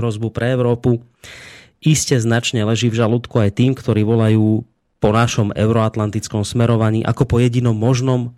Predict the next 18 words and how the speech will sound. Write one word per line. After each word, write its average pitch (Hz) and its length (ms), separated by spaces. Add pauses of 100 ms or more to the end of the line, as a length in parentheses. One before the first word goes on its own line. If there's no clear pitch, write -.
(120)
jedinom 107 320
správnom. 120 800 (1040)
No 120 160
a 113 80
napokon 165 400
iste 160 240
leží 131 240
v 123 160
žalúdku 139 320
aj 107 160
tým, 120 240
ktorí 107 320
vidia 117 480
v - 160
Spojených 123 400
štátoch 117 480
amerických 113 800
a 98 320